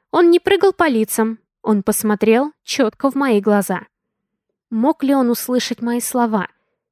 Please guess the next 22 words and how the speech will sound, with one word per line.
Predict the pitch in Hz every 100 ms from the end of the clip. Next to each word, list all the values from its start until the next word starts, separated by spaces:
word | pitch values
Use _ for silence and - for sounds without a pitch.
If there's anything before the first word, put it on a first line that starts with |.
| _
"Нет, | 202 202 247 214 -
никак | 233 226 220 233 -
не | 208
мог. | 196 190 _ _ _
Здесь | 226 240 -
полно | 233 240 330
людей, | 302 185 240 240
шаги | - 233 196 262 254
и |
гул | 202 262
голосов | 226 226 - 302 240
наполняли | 214 214 220 269 247
холл, | - 254 254 - _ - -
а |
я | 214 240
действительно | 220 220 302 311 254 226
сказала | - 220 262 269
это | 233 - -
очень | 240 247 - 294
тихо, | - 302 - 202 - _ _ _ -
едва | 196 214 214 233
слышно. | - 330 269 - 214 190